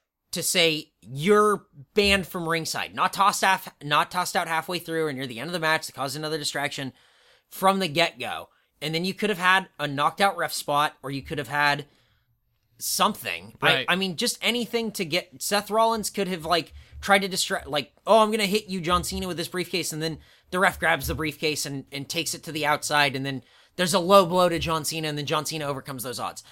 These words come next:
Speaker 1: I just feel like there's another way to book this match
Speaker 2: Mm-hmm.
Speaker 1: that isn't the way that we've seen the last month. And I feel like we've just seen that a lot the last month. That's
Speaker 2: Yeah.
Speaker 1: it. That's my only complaint.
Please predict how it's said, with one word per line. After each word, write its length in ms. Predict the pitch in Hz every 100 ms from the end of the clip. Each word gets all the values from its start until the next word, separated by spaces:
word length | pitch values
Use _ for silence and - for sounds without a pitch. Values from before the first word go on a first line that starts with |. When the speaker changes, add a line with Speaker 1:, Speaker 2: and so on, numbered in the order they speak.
| - -
Speaker 1:
I 120 | 180
just 300 | 147 214 -
feel 180 | 240 240
like 180 | 226
there's 160 | 208 160
another 280 | 147 156 196
way 140 | 185
to 60 | 160
book 240 | 113 147
this 180 | 147 -
match 480 | 120 113 110 - -
Speaker 2:
Mm-hmm. 300 | 170 170 165
Speaker 1:
that 200 | 151 143 _
isn't 420 | 165 151 175 131
the 80 | 165
way 200 | 143 143
that 140 | 139 -
we've 120 | 127
seen 220 | - 143
the 80 | 135
last 320 | 117 113 -
month. 340 | 107 87 - - _
And 120 | - 120
I 60 |
feel 180 | 117 165
like 140 | 160
we've 120 | 160 147
just 200 | 147 -
seen 200 | 156 147
that 120 | 143
a 40 |
lot 280 | 117 101 104
the 60 | -
last 300 | 82 73 -
month. 240 | 64 - - -
That's 200 | - 151
Speaker 2:
Yeah. 80 | 202
Speaker 1:
it. 140 | 190 _ _ -
That's 180 | 294
my 120 | 294 277
only 160 | 269
complaint. 380 | 247 202 196 208